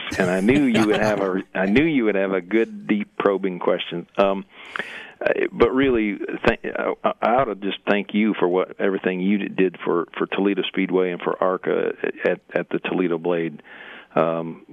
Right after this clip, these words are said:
just a wonderful relationship and, and very appreciative of everything that you did. And, and I, I really enjoyed getting to know you, and I wish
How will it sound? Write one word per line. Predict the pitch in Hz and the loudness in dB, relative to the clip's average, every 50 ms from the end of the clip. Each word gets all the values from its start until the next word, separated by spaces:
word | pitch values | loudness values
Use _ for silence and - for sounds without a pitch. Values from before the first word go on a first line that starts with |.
| - | -2
just | 101 101 92 - - | -2 -2 0 0 0
a | |
wonderful | 92 98 101 101 98 - 101 95 | 0 0 0 0 0 0 0 0
relationship | 95 95 92 95 95 92 - - 90 - - 92 92 - _ - | 2 2 0 0 0 -2 -4 -6 -4 -4 -2 -2 -2 -4 _ -6
and, | 87 85 82 82 82 82 - | -6 -6 -6 -6 -10 -8 -6
and | 87 87 90 85 | -4 -4 -2 0
very | 90 92 98 95 | 2 2 2 2
appreciative | 90 - - 87 87 - - 90 85 87 87 | 0 -2 -2 -4 -2 -2 -2 -2 -2 -2 0
of | 85 85 82 87 | 0 -2 0 0
everything | 90 87 85 - - 90 87 | 0 0 -2 -2 -4 -6 -6
that | 82 82 - - | -6 -6 -6 -6
you | - | -4
did. | 80 82 87 85 82 | 0 0 0 0 0
And, | 85 85 82 | -2 -4 -4
and | - 95 95 | -2 0 0
I, | 95 98 95 95 | 0 0 0 -2
I | - 92 92 | -2 -2 -2
really | 92 95 95 95 98 95 92 90 | 0 0 2 2 2 2 0 -2
enjoyed | 90 87 85 90 90 87 - | -2 -2 0 0 0 0 0
getting | 87 90 87 82 | -2 -2 -2 -2
to | 90 90 | -4 -2
know | 92 95 92 | -2 0 0
you, | 90 90 | 0 -2
and | 87 87 | -2 -2
I | |
wish | 90 92 95 92 | 0 0 0 -2